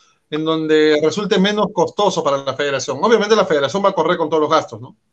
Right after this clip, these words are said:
La federación, este, que sí tiene dinero, eh, va a correr con estos gastos y que resultaría de repente más económico para ellos traer a los equipos a Lima que, que estar constantemente viajando y todo eso.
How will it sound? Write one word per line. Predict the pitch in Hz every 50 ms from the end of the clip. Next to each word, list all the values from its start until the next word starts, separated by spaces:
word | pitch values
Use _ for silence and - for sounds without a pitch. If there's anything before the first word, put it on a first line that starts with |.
| _ _ _ _ _ _
La | - -
federación, | - 139 139 139 135 - 175 180 180 180
este, | 175 - - 160 143 120
que | 147 139
sí | - 190 190
tiene | 185 196 190 180 170
dinero, | 165 160 156 151 147 151 180 - _ _ _ _ _ _ _ _ _ _ _ -
eh, | 143 143
va | 139 151 156
a |
correr | 156 165 147 165 165
con | 160 156 156 160
estos | 156 165 156 160
gastos | 175 170 165 - 139 131 131
y | - 180
que | 180 180 170
resultaría | 165 165 165 165 - - 175 175 151 175 170 202 226
de | 220
repente | 196 185 175 214 214 196 208 202
más | 190 190 202 208 208 202 - - _ _ _ _ _ _
económico | - 156 - 180 170 185 196 202 202 185 202
para | 185 180 180 180
ellos | 180 180 185 214 220 - - _ _ _ _ _ _
traer | - 156 151 156 175 196
a | 202
los | 185 175 -
equipos | 175 160 185 185 202 185 190
a | 196
Lima | 196 196 196 190 202 202 196
que, | 185 165 151 147 -
que | - 151 147 147 143
estar | 131 139 175 170 160
constantemente | 175 165 - - 170 156 160 170 170 165 156 175
viajando | 160 151 139 - - 156 160 160 165 160 151 143
y | 143
todo | 139 139 131
eso. | 123 113 - -